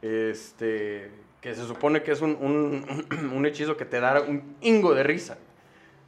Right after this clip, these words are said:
Pero, pues, nada más lo mandó a volar. ¿Quién sabe por qué? Igual y para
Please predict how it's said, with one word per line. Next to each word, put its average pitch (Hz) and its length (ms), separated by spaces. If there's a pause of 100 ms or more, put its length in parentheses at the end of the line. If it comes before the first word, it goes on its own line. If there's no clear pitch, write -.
Pero, 185 360
pues, 127 140
nada 120 160
más 127 160
lo 113 80
mandó 107 240
a 113 40
volar. 151 280
¿Quién 139 160
sabe 147 260
por 127 260
qué? 208 200
Igual 135 360
y 117 360 (140)
para 101 560